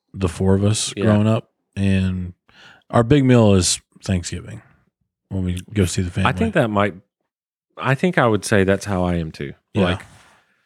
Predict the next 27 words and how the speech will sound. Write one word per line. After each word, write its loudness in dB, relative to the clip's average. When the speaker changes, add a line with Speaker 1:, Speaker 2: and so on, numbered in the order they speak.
Speaker 2:
we 6
used 4
to 6
have 2
a 2
big 2
Christmas -2
Eve 0
thing 0
at -4
my -2
Nana's 2
house. -4
Speaker 1:
N-, -6
okay. -2
Speaker 2:
Um, 0
dinner. 0
Speaker 1:
Yeah. 2
Speaker 2:
But 0
Christmas, 2
Speaker 1:
Yeah, -8
we 2
did 0
Speaker 2:
for 2
Speaker 1:
too. -2
Speaker 2:
us, 0
like, 0